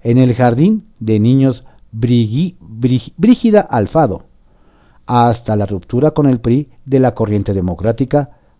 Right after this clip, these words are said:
madre del Frente Democrático Nacional, abuela del P R D y bisabuela de Morena.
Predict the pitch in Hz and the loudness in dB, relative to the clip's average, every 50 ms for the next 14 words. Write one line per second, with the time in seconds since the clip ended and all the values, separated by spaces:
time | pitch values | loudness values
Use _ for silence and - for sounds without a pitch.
0 | _ - - - 87 110 135 147 156 160 170 170 160 156 143 123 - 117 110 110 | _ -20 -16 -8 -2 0 2 2 4 4 4 4 4 2 2 0 -2 -2 0 0
1 | 113 - 127 120 120 110 104 95 - 80 78 - 101 - 110 120 120 120 147 156 | 0 0 0 0 2 0 0 -2 -4 -8 -10 -10 -6 -4 -2 -2 -2 -2 0 0
2 | 160 143 98 76 - _ _ _ _ _ _ _ _ _ _ _ _ _ _ _ | 0 0 -2 -4 -10 _ _ _ _ _ _ _ _ _ _ _ _ _ _ _
3 | _ - 170 196 240 254 226 170 110 - - _ _ - 101 104 101 98 95 - | _ -2 0 2 2 2 2 0 -2 -4 -8 _ _ -6 -4 -4 -4 -4 -4 0
4 | 143 151 160 156 120 120 135 147 151 - - _ _ _ _ 180 180 175 156 151 | 2 4 4 4 4 4 2 2 0 -6 -16 _ _ _ _ 0 2 2 4 2
5 | 156 151 127 - - 127 120 117 110 117 117 117 120 117 113 113 110 110 107 101 | 2 0 0 0 0 2 2 4 4 4 4 4 4 2 2 2 2 2 0 -2
6 | 90 80 80 90 92 92 | -2 -4 -6 -8 -8 -10